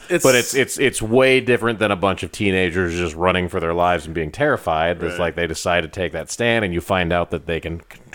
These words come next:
Speaker 2: control Dream World themselves. You know,
Speaker 1: Yeah,
Speaker 2: as
Speaker 1: it's,
Speaker 2: they go
Speaker 1: it's a
Speaker 2: in.
Speaker 1: really cool idea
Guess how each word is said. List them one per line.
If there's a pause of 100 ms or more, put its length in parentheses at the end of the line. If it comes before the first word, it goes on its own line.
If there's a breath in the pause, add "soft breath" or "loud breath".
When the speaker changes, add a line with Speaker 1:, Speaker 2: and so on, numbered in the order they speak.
Speaker 2:
control (400 loud breath)
Dream
World
themselves.
You
know,
Speaker 1:
Yeah,
Speaker 2:
as
Speaker 1:
it's,
Speaker 2:
they
go
Speaker 1:
it's
a
Speaker 2:
in.
Speaker 1:
really
cool
idea